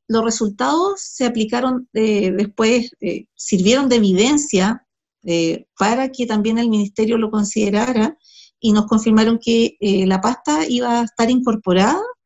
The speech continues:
en la canasta gess de sesenta de salud bucal para las personas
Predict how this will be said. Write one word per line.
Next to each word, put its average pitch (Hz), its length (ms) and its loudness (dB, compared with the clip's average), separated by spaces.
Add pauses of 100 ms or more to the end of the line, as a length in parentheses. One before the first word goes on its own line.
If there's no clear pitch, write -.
(220)
en 233 180 0
la 220 100 2
canasta 226 380 0
gess 339 500 -4
de 247 120 -4
sesenta 285 560 -2
de 262 120 0
salud 240 280 0
bucal 302 360 -2 (520)
para 226 180 2
las 233 100 2
personas 233 560 2